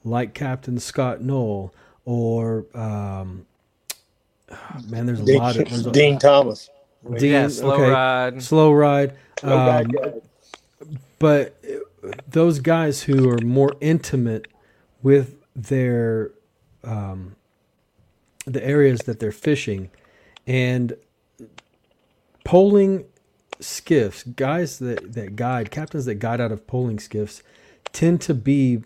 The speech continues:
Speaker 1: more on that, that leading edge of being intimate with their fishery, um,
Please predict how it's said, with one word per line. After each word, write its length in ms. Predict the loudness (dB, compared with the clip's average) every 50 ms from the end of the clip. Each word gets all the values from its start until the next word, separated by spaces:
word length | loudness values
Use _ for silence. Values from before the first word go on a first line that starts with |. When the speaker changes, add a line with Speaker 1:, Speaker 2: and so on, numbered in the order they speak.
| -12 -10 -6
Speaker 1:
more 460 | -2 0 2 4 4 4 2 2 0
on 300 | -2 -4 -4 -4 -6 -6
that, 260 | -6 -8 -8 -10 -12 _ _ _ _ _ _ _ _ -20 -20 -20 _ -14 -10
that 280 | -6 -6 -6 -6 -4 -4
leading 380 | -2 0 2 2 2 0 0
edge 280 | 0 0 0 -2 -2 -6
of 240 | -6 -6 -8 -6 -2
being 540 | 0 0 0 0 0 -2 -2 -4 -6 -8 -12 _ _ _ _ _ _ _ _
intimate 520 | 0 0 0 0 -2 -4 -4 -4 -6 -8 -14 _ _ _ _ -18 _
with 300 | -2 -2 -2 -2 -2 -6
their 320 | -10 -6 -4 -2 -2 -2 -4
fishery, 640 | -2 0 0 0 0 0 -6 -6 -6 -10 -14 -18 _ _ _ _ _ _ _ _ _ _
um, 640 | -6 -4 -4 -4 -4 -4 -4 -6 -6 -8 -8 -12